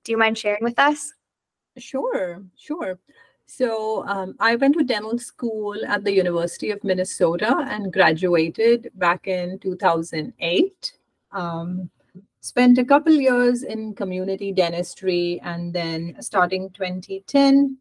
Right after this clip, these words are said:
Speaker 2: through twenty eighteen, I worked as an associate in this absolutely fantastic practice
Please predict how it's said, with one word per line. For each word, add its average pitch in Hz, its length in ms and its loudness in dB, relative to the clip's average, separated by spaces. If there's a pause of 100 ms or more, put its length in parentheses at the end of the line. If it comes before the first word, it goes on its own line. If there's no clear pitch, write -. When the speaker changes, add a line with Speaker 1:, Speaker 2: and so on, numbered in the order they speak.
Speaker 2:
through 262 220 -4
twenty 240 520 0
eighteen, 190 720 -6 (540)
I 196 140 6
worked 196 340 6
as 226 80 4
an 214 140 -2
associate 196 680 -2
in 180 160 -6
this 180 160 -6
absolutely 202 640 -2
fantastic 196 840 -2
practice 185 800 0